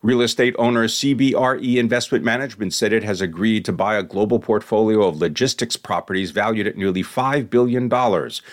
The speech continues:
representing one of the largest sales ever of industrial property.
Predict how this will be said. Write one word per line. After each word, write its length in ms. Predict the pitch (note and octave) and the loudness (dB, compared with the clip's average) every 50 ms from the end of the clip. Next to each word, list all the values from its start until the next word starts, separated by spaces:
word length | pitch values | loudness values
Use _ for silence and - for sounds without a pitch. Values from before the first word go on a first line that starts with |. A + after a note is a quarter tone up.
| - - - | -20 -8 -4
representing 520 | - G#2+ G2+ - G2+ F2+ G#2 F2+ F2+ F2 E2+ | -2 -2 -2 -2 -2 -2 -2 -2 -2 -2 -4
one 100 | F2 F2+ | -4 -2
of 60 | D2+ | -2
the 80 | D#2 | -2
largest 500 | D2 D#2 E2 G2 A2+ A#2 A#2 B2+ A#2+ - | -2 0 2 2 2 0 -2 -4 -4 -2
sales 320 | - C#3 A#2+ A#2+ A#2+ A#2 - - | 0 2 2 2 2 2 0 -2
ever 300 | - D#3 A#2 G2+ D#2+ E2+ | -2 -2 -2 -2 -4 -6
of 180 | - - G#2+ G#2 | -4 -4 -2 -2
industrial 560 | A2 A2+ E2+ D#2+ C#2+ - - - F#2 G2 G2+ | 0 0 0 0 -2 -2 -4 -4 -4 -4 -4
property. 640 | - - - B2 A#2+ A#2 - G2 E2+ C#2 A#1 - | -4 -4 -2 -2 -2 0 -2 -2 -2 -4 -6 -8